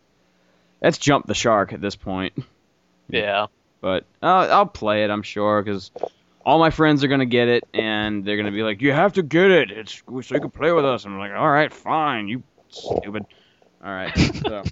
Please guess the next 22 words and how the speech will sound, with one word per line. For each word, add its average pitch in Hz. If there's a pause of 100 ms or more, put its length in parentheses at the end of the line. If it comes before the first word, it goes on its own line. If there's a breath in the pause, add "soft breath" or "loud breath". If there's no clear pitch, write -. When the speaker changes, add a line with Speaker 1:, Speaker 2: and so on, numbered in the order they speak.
(300)
Speaker 1:
<laughs> - (1500 loud breath)
So -
Speaker 2:
Yeah. 120
Speaker 1:
I'll 117
probably 104
have 101
to 92
wind 92
up 80
getting 92
it 90
and 85
play 95
some, -
shooting 107
some 131
more 143
zombies, 117
even 104
though 98
it's - (960)
Speaker 2:
Yeah. 107